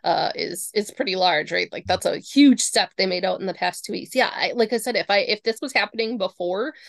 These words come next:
the, I saw the last four games from Ohio State, I think I'd be really excited to see what Saint Cloud State could do against them. Now I, uh, feel like a little bit like I'm gonna be watching through my fingers and <laughs> worried that Saint Cloud State is gonna get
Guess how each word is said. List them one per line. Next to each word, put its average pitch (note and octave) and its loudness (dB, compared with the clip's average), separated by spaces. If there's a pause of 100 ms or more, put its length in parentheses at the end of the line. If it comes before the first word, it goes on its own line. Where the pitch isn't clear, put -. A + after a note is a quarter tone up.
(160)
the, C4+ 2
I C4+ 4
saw D4 2
the C#4 2
last C4+ 0
four C#4 0
games C#4+ -6
from D4+ -2
Ohio C4+ 2
State, C#4+ -4
I G#3 -2
think B3 -2
I'd A#3 2
be G3+ -10
really G3+ 0
excited G#3 -8
to F3 -6
see G3 -6
what F#3 -2
Saint - -6
Cloud F3+ -2
State - -6
could F#3+ -6
do A3+ -2
against - -2
them. D3+ -4 (300)
Now G3 2
I, A3 2
uh, G3+ -6
feel G#3 -2
like G3 -2
a G3+ 2
little G3 0
bit F#3+ -2
like F3+ -6
I'm G3 -4
gonna G3 -4
be F#3+ -8
watching G#3 -4
through G3 -8
my F#3 -2
fingers F#3+ -4
and G3 -2
<laughs> G3 0
worried B3+ 4
that - 0
Saint B3 -2
Cloud F3+ -2
State B3 -2
is G#3+ -4
gonna F#3+ -2
get F3+ -2